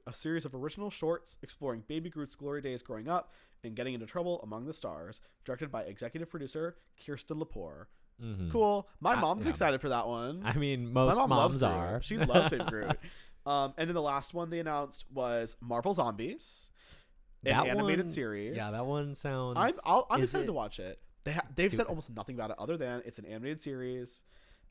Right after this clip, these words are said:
Speaker 1: um, from Marvel Studios that reimagines the Marvel Universe as a new generation of heroes battle against an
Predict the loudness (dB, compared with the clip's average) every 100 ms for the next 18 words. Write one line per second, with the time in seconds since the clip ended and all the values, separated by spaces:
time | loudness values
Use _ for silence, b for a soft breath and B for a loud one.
0 | -4 -2 -2 -4 -4 -4 -4 -6 -4 -2
1 | -2 -2 -8 -6 -6 -2 -4 -4 -8 -8
2 | -6 -6 -6 -6 -6 -8 -8 -10 -8 -8
3 | -4 -2 0 0 0 -2 -6 -8 -8 -6
4 | -4 -4 -6 -10 b b b _ _ -2
5 | 0 -2 -4 -12 -10 -8 -8 -10